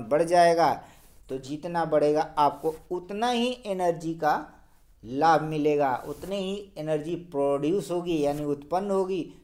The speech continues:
तो आपको ज़्यादा से ज़्यादा एनर्जी मिलेगी। पॉइंट नंबर थ्री है कि number of mitochondria also increase, thus more muscular energy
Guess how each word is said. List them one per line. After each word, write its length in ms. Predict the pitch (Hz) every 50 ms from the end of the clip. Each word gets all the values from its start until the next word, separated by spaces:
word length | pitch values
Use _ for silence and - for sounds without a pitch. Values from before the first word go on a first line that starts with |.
| _ -
तो 100 | - 127
आपको 480 | 135 139 143 143 139 - - - 156 143
ज़्यादा 340 | 139 139 143 143 143 156 151
से 140 | 151 -
ज़्यादा 260 | 131 127 143 139 143 151
एनर्जी 680 | 147 139 139 139 139 135 139 160 208 294 294 - - - - - -
मिलेगी। 600 | 120 135 147 156 151 160 160 151 127 120 107 98 - - - - - - _ _ _ - - - - - _ _ _ _ _ _ - - -
पॉइंट 420 | 143 156 165 175 190 208 220 202
नंबर 340 | 202 202 190 185 180 175 165
थ्री 360 | 170 170 - - 202 220 214
है 220 | 180 190 190 190 196
कि 460 | 196 196 202 196 196 214 254 254 - - - _ _ _ - - - _ - - - _ - -
number 600 | 123 135 151 170 180 190 196 196 202 208 247 262 254 - - - 180
of 240 | 180 175 180 196 - - - 160 156 160
mitochondria 1080 | 165 170 170 165 170 180 190 175 - - 165 156 151 151 151 147 147 165 180 190 202 208 202 - - 165
also 500 | 151 147 151 151 143 - - - 196 202 196 - - 156
increase, 600 | 147 143 131 139 160 160 170 170 143 147 151 147 - - - _ _ - 104 110 120 127
thus 200 | 180 196 196 196 - - - 110 123 131
more 280 | 147 170 190 220 240 247
muscular 680 | 247 220 190 180 170 165 - - 165 165 175 190 214 -
energy 680 | - - 175 165 156 151 151 151 147 143 160 196 220